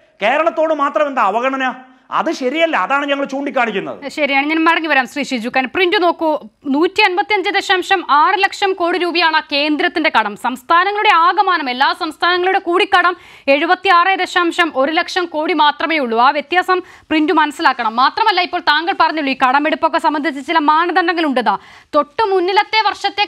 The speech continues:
Speaker 2: കണക്കനുസരിച്ച് ഈ, ഈ കടമെടുപ്പിന്റെ കണക്ക് അല്ലെങ്കിൽ ആ പരിധി നിശ്ചയിക്കണമെന്ന സംസ്ഥാനത്തിന്റെ നിവേദനം തള്ളിക്കളഞ്ഞുകൊണ്ടാണ് മൂന്ന് വർഷത്തെ ശരാശരി കണക്ക് ഇതിന്റെ അടിസ്ഥാനമാക്കി കേന്ദ്രം മാറ്റുന്നത്. അപ്പോൾ ഏകപക്ഷീയമായി ഇങ്ങനെ ചില നിലപാടുകൾ എടുത്ത ശേഷം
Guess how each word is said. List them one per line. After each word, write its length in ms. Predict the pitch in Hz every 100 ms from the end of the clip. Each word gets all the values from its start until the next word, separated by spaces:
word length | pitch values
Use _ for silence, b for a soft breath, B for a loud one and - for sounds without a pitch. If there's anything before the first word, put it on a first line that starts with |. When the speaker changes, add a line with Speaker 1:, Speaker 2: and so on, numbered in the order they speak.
| 392
Speaker 2:
കണക്കനുസരിച്ച് 1080 | 349 359 - 392 359 359 381 381 - 392 381 403 320
ഈ, 40 | 339 339 302
ഈ 20 | 294 277 320
കടമെടുപ്പിന്റെ 680 | 320 359 370 370 381 339 403
കണക്ക് 300 | 349 339 339 302
അല്ലെങ്കിൽ 220 | 311 330
ആ 20 | 339
പരിധി 380 | 330 320 359 403 370
നിശ്ചയിക്കണമെന്ന 680 | 330 392 381 381 381 370 381 381
സംസ്ഥാനത്തിന്റെ 600 | 311 - 370 370 381 392 311
നിവേദനം 460 | 330 370 381 370 381 381
തള്ളിക്കളഞ്ഞുകൊണ്ടാണ് 960 | 320 359 - 370 349 381 349 349 302 339 B B B 277
മൂന്ന് 280 | 349 440 466
വർഷത്തെ 320 | 440 392 392 381
ശരാശരി 520 | 359 349 370 381 403 381
കണക്ക് 260 | 349 370
ഇതിന്റെ 180 | 359 330
അടിസ്ഥാനമാക്കി 600 | 311 294 381 370 349 349 339
കേന്ദ്രം 320 | 320 311 302 285
മാറ്റുന്നത്. 400 | 285 285 294 226 208
അപ്പോൾ 180 | 359 320 269
ഏകപക്ഷീയമായി 680 | 311 403 359 - 440 415 415
ഇങ്ങനെ 180 | 359 381
ചില 120 | 381 349 359 B B -
നിലപാടുകൾ 520 | 285 320 349 359 370 311
എടുത്ത 180 | 294 339 330
ശേഷം 260 | 285 330